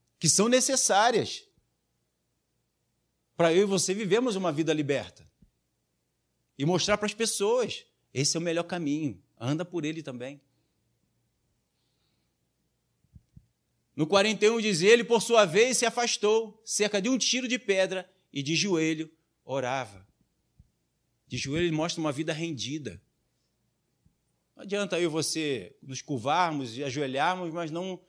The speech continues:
rendermos verdadeiramente a nossa vida ao Senhor. Tá sendo apenas um ato religioso. Você pode ficar de pé, mas ter um coração rendido.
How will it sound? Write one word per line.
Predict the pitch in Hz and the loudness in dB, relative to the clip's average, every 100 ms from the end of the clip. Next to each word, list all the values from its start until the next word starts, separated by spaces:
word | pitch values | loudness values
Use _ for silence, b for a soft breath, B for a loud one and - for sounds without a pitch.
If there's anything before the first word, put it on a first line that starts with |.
| _ _ | _ _
rendermos | 143 190 135 185 220 175 | -4 -2 2 2 2 -2
verdadeiramente | 135 190 175 160 165 143 151 208 196 | -2 -2 -2 -2 -2 -2 -4 -4 -8
a | |
nossa | 190 - 165 | -8 -8 -8
vida | 151 208 | -6 -6
ao | 170 | -6
Senhor. | 156 135 101 - _ _ _ _ _ _ _ _ | -6 -8 -10 -14 _ _ _ _ _ _ _ _
Tá | 165 | -6
sendo | - 196 196 | -4 -2 -2
apenas | 185 190 202 185 | -2 -4 -6 -4
um | 190 | -2
ato | 190 185 | -2 -4
religioso. | 190 190 170 160 175 139 - _ _ _ _ | -4 -4 -4 -4 -2 -4 -10 _ _ _ _
Você | - | -14
pode | 143 175 - | -4 -4 -4
ficar | 185 196 | -6 -4
de | 190 208 | -4 -6
pé, | - 160 | -4 -4
mas | 147 147 | -2 -4
ter | 170 | -4
um | 165 | -4
coração | 165 170 156 170 | -2 -4 -4 -8
rendido. | 160 156 104 131 131 | -8 -8 -8 -10 -10